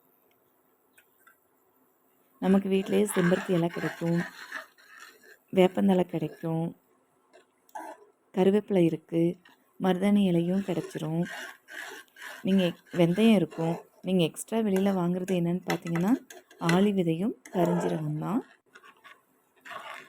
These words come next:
இது எல்லாமே போட்டு இந்த மாதிரி அந்த நிறம் பார்த்தீங்கன்னா தெரியுது பார்த்தீங்களா, இந்த மாதிரி நிறம் மாறிட்டே இருக்கும். இதை வாரத்துக்கு நீங்க மூணு நாள்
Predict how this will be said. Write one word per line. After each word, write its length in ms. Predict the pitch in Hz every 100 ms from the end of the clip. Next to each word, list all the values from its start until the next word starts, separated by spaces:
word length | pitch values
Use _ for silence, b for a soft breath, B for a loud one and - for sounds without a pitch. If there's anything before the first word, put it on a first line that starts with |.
| _ - - - - - _ _ - - - - - - - - - - - -
இது 100 | 202 180
எல்லாமே 280 | 180 185 196 -
போட்டு 320 | 175 - 240 370 _ _ - - 185
இந்த 120 | 185 175
மாதிரி 200 | 180 196 - _ _ - 180
அந்த 120 | 185 180
நிறம் 240 | 175 196
பார்த்தீங்கன்னா 400 | 185 170 180 175 180
தெரியுது 240 | 175 165 165
பார்த்தீங்களா, 360 | 165 170 175 226 262 B - -
இந்த 100 | 170 165
மாதிரி 160 | 175 185
நிறம் 220 | 165 180 170
மாறிட்டே 380 | 160 170 170 170 160
இருக்கும். 420 | 151 - 175 254 370 - - - - - - - - - - - - _ B B - 185
இதை 120 | 190 175
வாரத்துக்கு 540 | 156 190 226 - 226 254
நீங்க 160 | 214 185 180
மூணு 220 | 185 208 208
நாள் 180 | 196 214